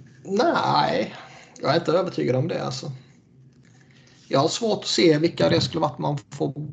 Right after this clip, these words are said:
betalt för att ta. Ehm, jag tror inte man får betalt för att ta Jordan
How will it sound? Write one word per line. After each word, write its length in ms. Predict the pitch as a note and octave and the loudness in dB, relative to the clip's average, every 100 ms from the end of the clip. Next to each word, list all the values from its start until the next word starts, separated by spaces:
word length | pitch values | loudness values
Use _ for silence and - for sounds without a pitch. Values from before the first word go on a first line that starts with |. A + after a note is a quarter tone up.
| - - | -14 -6
betalt 460 | C#3+ C3+ C#3 B2 B2+ | -2 0 2 2 0
för 160 | D3 | -2
att 240 | C3+ C3 - | -4 -6 -10
ta. 440 | C3 B2+ B2+ D#3 - _ _ - _ - - _ - - - - _ - | -6 -4 -4 -6 -12 _ _ -20 _ -20 -20 _ -20 -20 -20 -20 _ -4
Ehm, 840 | C3+ B2 B2 C3 C3 C3+ C3+ C#3 C3 - - - _ _ _ _ _ _ _ _ _ - | 2 4 6 6 4 0 -6 -8 -10 -16 -20 -20 _ _ _ _ _ _ _ _ _ -6
jag 100 | C3 | -2
tror 120 | D#3+ | 4
inte 240 | F3 F3 C#3+ | 4 4 2
man 120 | C3 | 2
får 100 | C3 | 2
betalt 380 | C#3 G3+ D#3 - | 2 4 4 2
för 100 | D#3 | -4
att 60 | |
ta 160 | F3 D3+ | 0 0
Jordan 460 | C#3 C#3 C#3 C#3+ | 2 0 0 -2